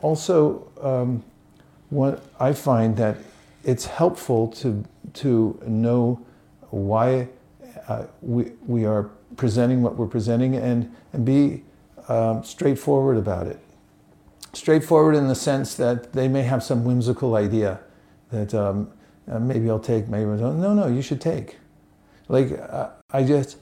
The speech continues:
the other day, this is an example when we were in Wales, when we were on the street, there was a guy smoking cigarettes. And I walked up to him and, you know, I showed him the book and he wasn't that interested 'cause he was really absorbed in smoking cigarettes and drinking coffee.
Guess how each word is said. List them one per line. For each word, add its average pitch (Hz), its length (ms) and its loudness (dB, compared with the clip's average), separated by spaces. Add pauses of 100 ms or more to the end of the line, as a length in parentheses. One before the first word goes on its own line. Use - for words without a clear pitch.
(240)
the 135 120 4
other 131 160 6
day, 113 240 4
this 110 240 0
is 120 100 0
an 110 220 -2
example 113 640 0
when 110 180 -2
we 107 100 0
were 107 180 -2
in 113 140 -6
Wales, 110 500 -2 (400)
when 131 200 0
we 117 60 2
were 110 60 0
on 110 100 0
the 107 60 0
street, 104 360 -4
there - 80 -6
was 107 100 -2
a 110 60 -2
guy 107 200 0
smoking 101 460 -6
cigarettes. 113 680 -12 (420)
And 120 100 -6
I 117 40 -6
walked 117 340 -8
up 117 160 -10
to - 120 -14
him 123 180 -10
and, 131 140 -12 (720)
you 123 120 -6
know, 131 180 -6
I 123 100 -6
showed 113 340 -2
him 113 120 0
the 110 60 -4
book 120 360 0
and 110 120 -2
he 104 40 -2
wasn't 107 280 -2
that 107 160 0
interested 110 520 -4
'cause 110 200 -6
he 117 80 0
was 110 140 2
really 131 260 6
absorbed 113 500 0 (420)
in 110 240 -2
smoking 123 480 -2
cigarettes 117 500 0
and 110 200 -4
drinking 113 360 -2
coffee. 104 440 -6